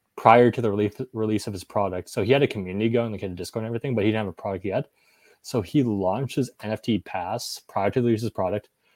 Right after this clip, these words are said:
So A, he has customers who are gonna buy his product immediately, which is really important. He kinda knows how much to make. And B, he has proof of concept 'cause, like, okay, people actually like the pass. And C, he has funds to actually start.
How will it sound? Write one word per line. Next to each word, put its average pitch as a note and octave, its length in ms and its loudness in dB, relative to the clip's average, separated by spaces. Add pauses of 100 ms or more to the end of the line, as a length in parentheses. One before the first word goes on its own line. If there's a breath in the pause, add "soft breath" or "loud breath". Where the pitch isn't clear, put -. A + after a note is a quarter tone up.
So B2 240 -4
A, C3+ 220 4
he C3+ 120 0
has G#2+ 180 4 (160)
customers B2+ 400 0
who A#2+ 60 0
are G2 40 0
gonna G#2 140 -2
buy G2 160 0
his F2+ 80 -6
product - 360 -10
immediately, G2 500 -2
which G2 140 -2
is F#2 120 -6
really F#2+ 140 -2
important. F#2 340 -4
He F#2 60 -8
kinda F#2+ 200 -8
knows F2+ 100 -12
how G#2 60 -10
much F#2+ 200 -8
to G2 80 -10
make. F#2 340 -6 (960 soft breath)
And G#2 240 -2
B, B2 240 8
he B2+ 60 6
has A2+ 140 8
proof A2 180 0
of - 60 -18
concept F#2 420 -4
'cause, F#2+ 160 -6
like, C#3 100 0
okay, A2 320 4
people G2 240 -2
actually F#2+ 180 -6
like E2+ 80 -6
the E2+ 80 -8
pass. B2+ 420 -2 (880)
And G#2+ 200 0
C, C3 600 4
he B2+ 240 0
has A2+ 240 4
funds G#2+ 340 -6
to - 80 -2
actually F#2+ 240 -4
start. F2+ 460 -4